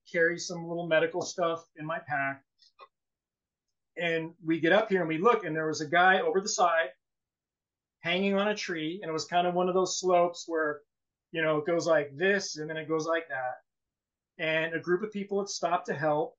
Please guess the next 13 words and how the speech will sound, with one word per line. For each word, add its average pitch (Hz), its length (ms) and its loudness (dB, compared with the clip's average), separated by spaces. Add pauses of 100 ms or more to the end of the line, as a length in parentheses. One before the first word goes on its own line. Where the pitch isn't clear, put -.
(200)
and 143 160 -10
we 156 160 -6
kind 160 240 -6
of 147 80 -8
got 160 280 0 (100)
organized, 165 800 -2
made 160 260 -6
sort 175 300 -2
of 160 100 2
a, 139 240 -8
a 131 40 -12
human 208 340 -2
chain, 170 460 -6